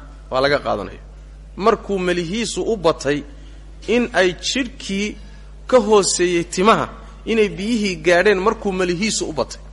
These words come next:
Malaha u batay bimacnaa yaqiin oo kale la mid tahay marka. Ficlan waa saasoo, eh,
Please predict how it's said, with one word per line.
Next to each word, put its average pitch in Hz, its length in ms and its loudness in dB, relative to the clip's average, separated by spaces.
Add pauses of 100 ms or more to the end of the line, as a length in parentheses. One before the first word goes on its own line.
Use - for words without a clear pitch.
(580)
Malaha 185 520 4
u 220 80 4
batay 208 400 2
bimacnaa 190 560 2 (340)
yaqiin 175 460 0
oo 175 100 4
kale 175 200 2
la 160 120 2
mid 131 120 -4
tahay 113 180 -4
marka. - 140 -12 (520)
Ficlan 180 320 0
waa 156 100 6
saasoo, 185 440 2 (760)
eh, 139 220 2